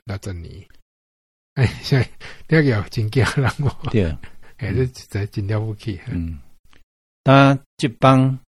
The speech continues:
Speaker 2: 对美国到巴黎城，过过几日就要落船去印度，通伫遐做成上帝的旨意。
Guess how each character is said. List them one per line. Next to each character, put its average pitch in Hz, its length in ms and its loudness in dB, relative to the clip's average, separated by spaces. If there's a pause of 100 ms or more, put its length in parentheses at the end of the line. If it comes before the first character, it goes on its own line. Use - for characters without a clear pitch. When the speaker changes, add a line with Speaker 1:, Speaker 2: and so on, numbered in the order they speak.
(140)
Speaker 2:
对 131 180 4
美 123 220 -2
国 104 280 0 (160)
到 143 200 8
巴 107 240 6
黎 120 220 2
城， 78 380 -6 (720)
过 131 320 6
过 120 920 0
几 123 240 4
日 127 120 0 (540)
就 87 300 -2
要 123 320 0 (120)
落 90 220 2
船 82 360 -4
去 104 240 -2
印 101 260 -2
度， 85 280 -2 (680)
通 98 300 -2
伫 80 180 -8
遐 117 420 2 (460)
做 160 120 4 (200)
成 82 360 -4
上 87 360 0
帝 82 220 -4
的 92 180 -6
旨 - 180 -8
意。 101 320 -8